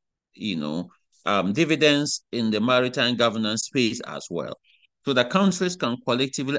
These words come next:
understand in a very strategic sense what is happening and be able to do that. Beyond that, Gulf of Guinea countries will have to balance our interests. Shipping is important, no doubt, and we are supposed to protect it. But we have to continuously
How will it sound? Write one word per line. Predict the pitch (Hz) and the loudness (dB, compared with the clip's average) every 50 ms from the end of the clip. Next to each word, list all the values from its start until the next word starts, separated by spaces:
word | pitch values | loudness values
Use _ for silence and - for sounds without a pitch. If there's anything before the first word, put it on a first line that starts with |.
| - - | -4 -2
understand | 113 113 117 110 107 107 110 - - - 160 147 143 143 143 - | -2 0 0 2 0 0 -2 -4 -4 0 2 2 2 2 -2 -4
in | - 107 101 | -4 -2 -2
a | 98 | -2
very | 98 120 120 117 123 | -2 -2 -4 -4 -4
strategic | 120 - - - - - 92 90 - - - 110 107 107 - | -4 -4 -6 -6 -4 -4 -4 -4 -6 -10 -8 -8 -8 -8 -6
sense | - 110 95 95 104 | -4 -4 -4 -2 -2
what | 110 113 123 - | -2 -2 -2 -2
is | 98 87 - | -4 -8 -4
happening | 113 101 101 - 104 98 98 101 104 107 _ _ _ _ _ _ _ _ - | -4 -4 -4 -4 -6 -4 -4 -4 -6 -8 _ _ _ _ _ _ _ _ -4
and | 107 113 110 | 0 0 0
be | 107 - - | 0 0 0
able | 127 143 123 123 123 120 | 0 0 2 0 -2 -2
to | 123 104 90 | -2 -6 -6
do | 87 92 90 87 | -4 -4 -4 -2
that. | 67 - - - - _ _ _ _ _ _ _ _ _ 113 | -4 -6 -8 -10 -16 _ _ _ _ _ _ _ _ _ -4
Beyond | 113 135 156 175 202 233 254 254 170 | -2 0 2 4 4 4 4 4 4
that, | 147 143 131 131 | 4 2 2 2
Gulf | 180 208 208 - | 0 0 0 0
of | 139 120 123 | -4 -4 -2
Guinea | 143 151 151 147 | -4 -4 -4 -2
countries | - 147 139 131 135 135 135 | -2 -4 -4 -2 -4 -4 -2
will | 110 110 | 0 0
have | 120 135 131 - | 0 0 0 -2
to | 113 - - | -8 -8 -6
balance | - - 120 123 123 123 120 120 120 - | -2 0 2 2 2 2 0 -2 -4 -4
our | 92 101 98 95 92 - | -2 -2 -2 0 -2 -2
interests. | - 113 110 107 - - 65 - - - _ _ _ _ _ _ _ _ _ _ _ | -2 -2 -4 -4 -4 -8 -8 -8 -10 -16 _ _ _ _ _ _ _ _ _ _ _
Shipping | - - - 214 214 214 - 214 - 190 | -8 -4 -2 -2 0 4 4 4 4 4
is | 104 123 120 - | 2 0 0 0
important, | 113 113 110 - 131 123 127 127 104 87 92 104 | -2 -2 -2 0 0 0 0 0 0 0 2 2
no | 123 131 131 120 | 2 4 2 2
doubt, | 95 95 76 69 - - | 2 0 -2 -2 -4 -6
and | - 104 104 104 | -4 -2 0 0
we | 98 | 0
are | 98 | 0
supposed | 98 - 107 107 123 127 123 120 | -2 -4 -8 -6 -6 -6 -4 -6
to | 104 | -8
protect | - - 98 87 87 - 107 104 - - - | -8 -6 -8 -8 -6 -4 -6 -6 -6 -8 -16
it. | - _ _ _ _ _ _ _ | -16 _ _ _ _ _ _ _
But | - 120 120 123 | 0 0 2 2
we | 127 131 | 2 2
have | 151 175 - 202 | 4 2 2 2
to | - - | 0 -8
continuously | - - - - 120 120 - 147 147 139 143 139 - - 147 147 | -8 -6 -4 -4 -4 -4 -4 -6 -4 -4 -4 -4 -6 -6 -6 -6